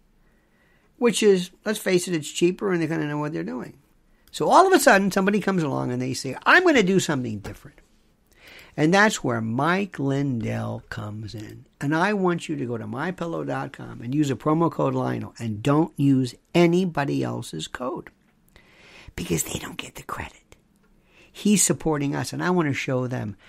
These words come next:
our little team can do wonders. Look at the overstock sale, up to ninety percent off. Christmas sixty-day money-back guarantee through March first of twenty twenty-three.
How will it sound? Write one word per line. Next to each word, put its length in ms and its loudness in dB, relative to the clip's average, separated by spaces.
our 320 6
little 300 2
team 580 -2
can 220 -16
do 180 -20
wonders. 760 -10
Look 120 2
at 100 4
the 220 0
overstock 800 2
sale, 380 -2
up 220 2
to 160 8
ninety 840 6
percent 520 -4
off. 340 -10
Christmas 480 2
sixty-day 720 0
money-back 520 -2
guarantee 500 -4
through 320 2
March 500 2
first 460 -4
of 80 -8
twenty 300 -4
twenty-three. 560 -12